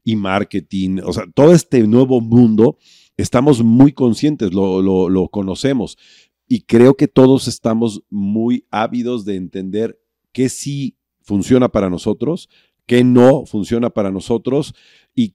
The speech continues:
qué es lo que debemos de hacer. Sin embargo, seguimos todavía en esa transición. El año pasado lo viví.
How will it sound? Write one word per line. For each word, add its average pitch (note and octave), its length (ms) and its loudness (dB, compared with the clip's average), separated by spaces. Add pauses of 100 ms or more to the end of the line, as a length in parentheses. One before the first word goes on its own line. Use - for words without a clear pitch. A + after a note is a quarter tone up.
qué A#2+ 240 0
es C3 80 -2
lo C3+ 140 -2
que A2+ 100 -6
debemos G2+ 420 -4
de A2 80 -4
hacer. B2+ 300 -4
Sin C#3 360 -4
embargo, G2 600 -6 (440)
seguimos B2 520 0
todavía A#2+ 280 2
en A2+ 100 0
esa A2 200 -4
transición. G#2 720 -4
El F2+ 120 0
año G#2 200 2
pasado G#2 440 2
lo G#2 120 4
viví. A2 320 0